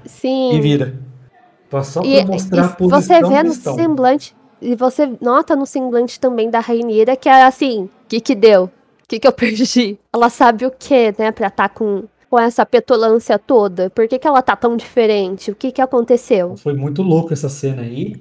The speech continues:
Speaker 1: Mas eu vou, eu, eu vi gente comentando disso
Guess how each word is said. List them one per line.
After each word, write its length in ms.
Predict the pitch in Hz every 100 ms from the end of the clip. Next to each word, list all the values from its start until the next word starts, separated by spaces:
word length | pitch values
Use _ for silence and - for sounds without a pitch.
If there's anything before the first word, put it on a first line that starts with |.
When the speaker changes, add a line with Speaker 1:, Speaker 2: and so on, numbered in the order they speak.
| _ -
Speaker 1:
Mas 480 | 269 311 320 - - _ -
eu 200 | 233 226
vou, 680 | 214 226 262 262 247 214 - - - _
eu, 200 | - 226 - -
eu 180 | 269 254
vi 260 | 226 339
gente 360 | 381 302 294 -
comentando 640 | 277 254 240 233 220 208
disso 580 | 202 214 277 277 - 185